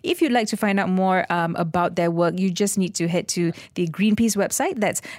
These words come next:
greenpeace dot org. Uh, uh, Captain, can we, uh, where, I mean, are you on social media? Is there, you know, any way that we can follow, you know, you, what you're up to and, you know, the work that you, you're doing?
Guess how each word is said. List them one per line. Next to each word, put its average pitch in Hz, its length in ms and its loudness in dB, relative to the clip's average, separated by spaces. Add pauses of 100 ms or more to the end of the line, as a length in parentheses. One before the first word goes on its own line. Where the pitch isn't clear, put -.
greenpeace 185 520 -2
dot 170 180 -2
org. 165 480 0 (500)
Uh, 165 360 0 (100)
uh, 190 240 0
Captain, 240 320 0
can 247 140 0
we, 254 240 0
uh, 214 80 0
where, 247 360 2
I 175 200 -2
mean, 220 240 2
are 208 80 0
you 240 180 2
on 233 80 2
social 240 240 0
media? 226 460 2
Is 202 180 0
there, 202 340 2
you 190 200 -2
know, 185 80 0
any 185 180 2
way 196 140 2
that 175 100 2
we 185 100 0
can 180 140 -2
follow, 180 480 0
you 180 80 -2
know, 175 140 -2
you, 170 340 -2
what 175 240 -4
you're 190 260 2
up 185 180 -6
to 190 260 -2
and, 170 260 -2
you 170 60 -2
know, 165 120 -4
the 160 120 -6
work 170 180 -2
that 180 160 -4
you, 185 140 -4
you're 202 260 -2
doing? 240 280 -2